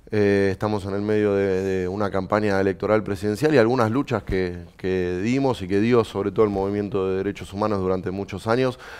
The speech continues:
parecen estar abiertas de vuelta, eh, con la teoría de los dos demonios, con el ap-, el apologismo de la dictadura, con... Eh,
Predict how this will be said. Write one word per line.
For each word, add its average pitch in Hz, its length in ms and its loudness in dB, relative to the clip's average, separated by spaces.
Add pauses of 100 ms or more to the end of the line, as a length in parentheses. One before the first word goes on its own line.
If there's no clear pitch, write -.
(140)
parecen 104 320 4
estar 110 240 6
abiertas 101 560 6
de 95 80 2
vuelta, 117 560 4 (480)
eh, 90 880 0 (520)
con 87 180 -6
la 85 100 -4
teoría 92 320 2
de 90 80 4
los 90 140 0
dos 90 160 -4
demonios, 101 640 2
con 90 180 -4
el 87 160 -4
ap-, 85 240 -2
el 92 100 -4
apologismo 87 1000 -2
de 87 160 -4
la 87 120 0
dictadura, 101 640 4
con... 90 440 2 (480)
Eh, 92 580 2